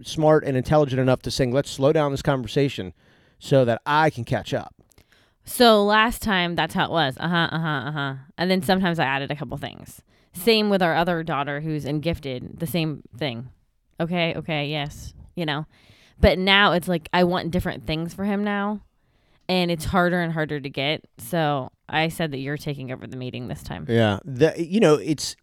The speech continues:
Speaker 1: the I E P, I mean, it's, it's, those things have to be done. It's a law. I mean, I try to,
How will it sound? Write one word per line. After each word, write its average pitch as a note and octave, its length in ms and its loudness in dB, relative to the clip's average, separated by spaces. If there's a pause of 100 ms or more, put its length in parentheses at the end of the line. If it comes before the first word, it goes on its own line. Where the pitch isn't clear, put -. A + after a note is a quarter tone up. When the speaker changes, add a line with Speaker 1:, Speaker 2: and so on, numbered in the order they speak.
(180)
Speaker 1:
the C3+ 200 0
I C4 140 2
E D4 80 4
P, F3+ 240 4
I C3+ 40 2
mean, C#3 180 2
it's, - 180 0
it's, - 220 -2
those G3 220 10
things E3+ 220 4
have C3 280 0
to C3+ 80 -2
be A#2+ 100 -2
done. A#2 220 -2
It's B2 120 -6
a B2+ 60 -4
law. G2+ 440 -6
I - 40 -6
mean, A#2+ 220 0
I A#2+ 80 2
try D3 220 4
to, C#3 160 2